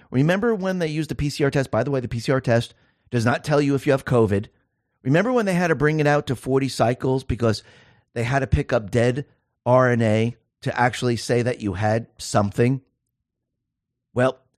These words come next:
they did that to make people believe they had covid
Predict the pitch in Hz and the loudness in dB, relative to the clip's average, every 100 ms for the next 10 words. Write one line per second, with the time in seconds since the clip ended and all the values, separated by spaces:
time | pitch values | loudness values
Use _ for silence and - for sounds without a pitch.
0 | _ _ _ _ _ _ _ _ _ _ | _ _ _ _ _ _ _ _ _ _
1 | _ _ - 127 104 226 190 120 101 - | _ _ 0 0 2 -2 2 0 0 -4
2 | _ _ _ - 139 135 151 - 156 151 | _ _ _ -2 0 0 -2 -4 -6 -4
3 | 139 113 120 156 202 131 117 - 117 131 | -4 -2 -2 0 0 0 -2 -6 -2 0
4 | 123 120 113 - 123 98 82 | 2 0 0 2 2 2 -4